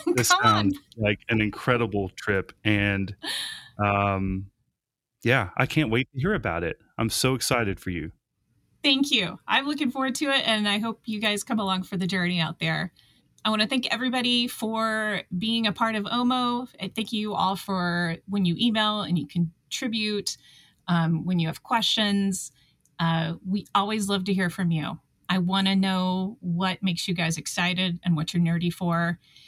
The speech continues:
Speaker 1: so that we can deliver the best stuff here at omo. And thank you, Brandon, for helping making this series happen. It was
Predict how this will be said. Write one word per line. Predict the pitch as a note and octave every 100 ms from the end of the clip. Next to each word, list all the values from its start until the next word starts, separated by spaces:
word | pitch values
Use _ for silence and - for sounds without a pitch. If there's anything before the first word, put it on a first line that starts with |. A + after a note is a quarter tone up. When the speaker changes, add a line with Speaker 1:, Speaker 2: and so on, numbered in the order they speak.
| _
Speaker 1:
so | - G3+
that | F3 D#3 D#3+
we | D#3+ F#3
can | F#3+ G#3
deliver | F#3+ E3+ E3 E3+ E3 E3 E3+ - _
the | -
best | D#3+ E3 E3
stuff | - D#3+ -
here | D#3+ - E3 -
at | E3+
omo. | E3 D#3 D#3 E3+ - _ _
And | C4 C#4+
thank | F4 G4+
you, | G4+
Brandon, | B3 A3 G3 E3 E3
for | - G#3+ G#3+
helping | - - - B3+ C4+ C#4+ A#3
making | A3 A#3 A3
this | G3+ A3
series | - A3 G3 G3 G3
happen. | - F#3+ - D3+ D3
It | E3+
was | G#3